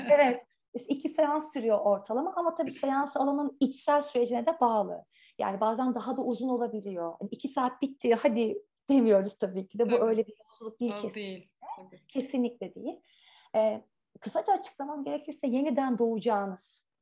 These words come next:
Speaker 2: ve derin bir rahatlama ile yaşam yolunuza devam etmenize eşlik eden bir yolculuk aslında.
Speaker 1: Hı hı, hı hı.
Speaker 2: E tabii hani burada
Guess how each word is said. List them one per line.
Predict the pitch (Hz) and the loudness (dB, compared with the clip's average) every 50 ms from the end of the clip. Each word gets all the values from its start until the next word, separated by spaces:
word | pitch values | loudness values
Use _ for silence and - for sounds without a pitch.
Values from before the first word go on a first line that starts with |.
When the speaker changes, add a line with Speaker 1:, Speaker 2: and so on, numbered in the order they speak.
| _ _ _ _ | _ _ _ _
Speaker 2:
ve | 262 285 277 | -8 -4 0
derin | 247 240 233 269 311 320 285 | 0 0 2 2 0 0 0
bir | 277 254 | 0 0
rahatlama | 254 233 247 226 - - 240 233 226 240 233 | 0 0 0 -4 -2 -2 -2 0 0 0 0
ile | 226 214 202 214 302 392 359 | -2 -2 -2 -2 -2 0 0
yaşam | 262 247 247 - - 285 285 285 254 | 0 0 0 -2 -6 -6 -4 -4 -4
yolunuza | 247 233 240 240 - 330 330 - | -4 -4 -4 -2 -4 -4 -2 -2
devam | 240 226 226 247 269 254 254 | -2 -2 0 0 0 0 -2
etmenize | 240 - 226 226 254 285 330 240 | -4 -6 -10 -4 -2 0 0 0
eşlik | 220 - - 220 - - | -4 -6 -10 -10 -10 -10
eden | 196 190 180 165 165 165 | -10 -8 -10 -10 -10 -12
bir | 170 | -14
yolculuk | 170 180 185 - - 185 - - | -16 -16 -18 -18 -20 -20 -16 -14
aslında. | - 170 - - - 214 - 190 | -16 -16 -16 -18 -18 -12 -10 -8
Speaker 1:
Hı | 180 | -8
hı, | - 214 214 214 - _ _ - | -8 -10 -14 -18 -20 _ _ -20
hı | |
hı. | 190 180 185 190 190 | -18 -18 -16 -6 -4
Speaker 2:
E | 233 | -2
tabii | - - 269 240 285 269 254 - - | -2 0 0 2 2 0 0 0 0
hani | 226 226 220 190 | 0 0 0 0
burada | 247 247 285 | 0 -2 -2